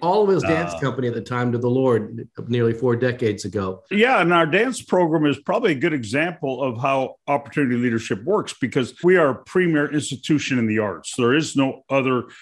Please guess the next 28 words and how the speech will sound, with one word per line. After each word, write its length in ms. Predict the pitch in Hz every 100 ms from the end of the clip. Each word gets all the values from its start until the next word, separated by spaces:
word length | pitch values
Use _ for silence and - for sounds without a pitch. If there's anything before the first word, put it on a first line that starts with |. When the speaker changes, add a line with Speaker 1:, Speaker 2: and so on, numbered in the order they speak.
| -
Speaker 2:
Christian 420 | - 185 - 160
college 460 | - 151 131 131 110
that 80 | 123
works 300 | 127 131 -
at 100 | -
the 140 | 104
level 340 | 104 123 139 139
in 80 |
the 120 | 127 117
arts 320 | 131 127 -
we 120 | 147
do. 200 | 135 160
We're 260 | 139 107 95
nationally 500 | 127 139 - 143 135
accredited 580 | - 120 123 123 123 - - - -
in 100 | 120
all 180 | 127 123
four 320 | - 127 139
of 60 |
the 60 | 127
major 420 | 120 127 107 110
arts, 400 | 107 117 98 - 113
music, 340 | 123 127 -
theater, 360 | - 120 113 113
visual 400 | 95 113 107 110
art, 220 | 104 90
and 100 | 95
dance. 380 | 127 143 135